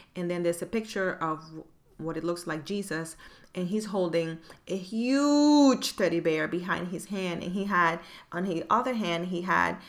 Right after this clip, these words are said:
he, he has his hands extended, asking for the little girl to give him this teddy bear, and she doesn't want to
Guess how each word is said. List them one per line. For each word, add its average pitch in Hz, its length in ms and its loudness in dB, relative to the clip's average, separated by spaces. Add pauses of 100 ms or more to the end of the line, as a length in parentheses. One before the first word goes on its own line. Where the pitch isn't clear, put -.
(140)
he, 190 320 -6 (100)
he 190 160 -4
has 196 240 0
his 175 160 -8
hands 185 300 -4
extended, 175 600 -4 (360)
asking 180 400 2
for 185 100 -6
the 170 80 0
little 170 200 0
girl 160 240 -2
to - 120 -16
give 170 160 -4
him 160 140 -6
this 160 140 -10
teddy 185 240 -4
bear, 156 340 -6
and 165 160 -10
she 175 100 -6
doesn't 165 280 -6
want 175 240 -2
to 165 220 -8